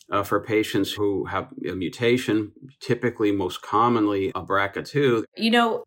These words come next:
Speaker 2: these certainly were big blockbuster therapeutic trials, but we saw some really interesting and actually quite compelling data in, in other arenas. And one of the most interesting, I thought, was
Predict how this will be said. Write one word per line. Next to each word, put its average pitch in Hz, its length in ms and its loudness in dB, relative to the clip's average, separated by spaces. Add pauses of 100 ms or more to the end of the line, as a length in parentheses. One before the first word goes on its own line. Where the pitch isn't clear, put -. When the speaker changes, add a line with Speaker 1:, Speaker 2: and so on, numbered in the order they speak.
Speaker 2:
these 247 500 -4
certainly 233 380 -2
were 190 300 -6
big 196 240 -6
blockbuster 175 1040 -2
therapeutic 170 520 -4
trials, 160 540 0
but 180 240 2 (400)
we 240 120 4
saw 277 280 0
some 262 260 -2
really 208 580 -2
interesting 180 840 -8
and 160 320 -8 (100)
actually 151 240 -8
quite 175 280 -4
compelling 175 680 -8 (380)
data 180 600 6 (140)
in, 214 160 0
in 202 240 0
other 208 300 4
arenas. 180 580 -4
And 214 380 0
one 226 260 2
of 311 140 -2
the 294 60 0
most 202 300 0
interesting, 180 480 -6
I 170 120 2
thought, 170 360 6
was 175 360 2